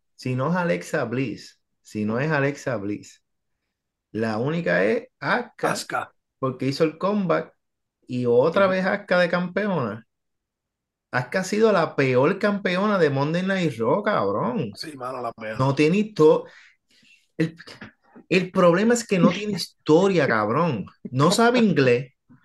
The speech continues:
Speaker 1: porque nunca aprendió inglés por alguna extraña razón, aunque sea con acento, cabrón. No tienes que hablar perfecto, pero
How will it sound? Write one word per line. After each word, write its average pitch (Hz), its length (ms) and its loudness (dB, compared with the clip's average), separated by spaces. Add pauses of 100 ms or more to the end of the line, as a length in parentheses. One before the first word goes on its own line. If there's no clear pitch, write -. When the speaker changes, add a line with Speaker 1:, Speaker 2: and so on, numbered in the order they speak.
(340)
Speaker 1:
porque 139 240 0
nunca 190 380 4
aprendió 214 380 4
inglés 139 320 0
por 139 180 2
alguna 135 280 4
extraña 196 420 0
razón, 120 540 -2 (200)
aunque 139 340 0
sea 143 240 0
con 196 160 0
acento, 196 500 0
cabrón. 147 300 2
No 208 80 2
tienes 151 240 -4
que - 100 2
hablar 226 240 2
perfecto, - 600 -4
pero 214 240 0